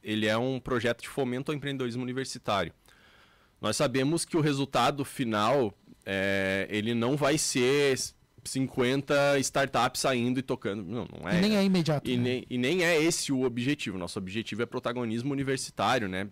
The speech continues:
Speaker 1: Dentro do,
Speaker 2: Uhum.
Speaker 1: do universo de empreendedorismo. O que que a gente colhe de feedback, né? A galera que, é... esse é um ponto interessante. Eu fiz um, um, é, no, no meu M B A de inovação,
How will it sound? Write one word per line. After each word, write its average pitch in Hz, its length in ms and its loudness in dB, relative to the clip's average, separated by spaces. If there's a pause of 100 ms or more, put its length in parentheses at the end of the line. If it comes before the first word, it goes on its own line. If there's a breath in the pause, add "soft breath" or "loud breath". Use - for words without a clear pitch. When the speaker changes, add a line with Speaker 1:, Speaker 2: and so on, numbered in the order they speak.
Speaker 1:
Dentro 101 320 -2
do, 117 140 -2
Speaker 2:
Uhum. 110 160 -2
Speaker 1:
do 107 100 -6
universo 107 340 -2
de 113 40 -6
empreendedorismo. 110 680 -2 (420 loud breath)
O 117 80 -4
que 165 140 -4
que 185 100 -2
a 185 40 2
gente 190 520 -2 (160)
colhe 165 340 2
de 143 140 -6
feedback, 123 760 -2 (260)
né? 92 160 0
A 98 140 0
galera 117 400 2
que, 143 360 -2 (540 loud breath)
é... 95 480 -2
esse - 160 0
é 180 60 2
um - 20 -6
ponto 170 220 -2
interessante. 165 500 0
Eu 123 60 -8
fiz 120 180 -4
um, 131 400 -2
um, 101 840 -6
é, 80 160 -14 (200)
no, 120 380 -2
no 120 80 -2
meu 123 180 0
M 147 160 0
B 123 140 0
A - 20 0
de 139 120 -4
inovação, 123 680 -2